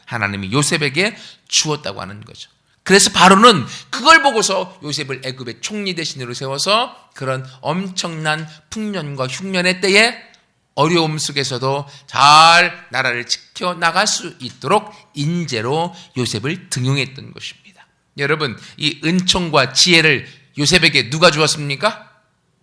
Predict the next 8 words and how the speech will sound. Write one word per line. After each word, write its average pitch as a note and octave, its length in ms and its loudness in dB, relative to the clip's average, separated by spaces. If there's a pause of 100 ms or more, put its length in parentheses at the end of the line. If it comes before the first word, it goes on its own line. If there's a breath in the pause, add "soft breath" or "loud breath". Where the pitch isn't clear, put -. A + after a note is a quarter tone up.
(440)
누가 E3 260 2
주었어요? E3+ 460 0 (1200)
하나님이 C#4 480 6
줬어, G3 220 -4
하나님이요. F3+ 420 -12 (760)
예, F3+ 340 -2 (580)
우리가요, D3 600 -4 (440)
아, D#2+ 580 -16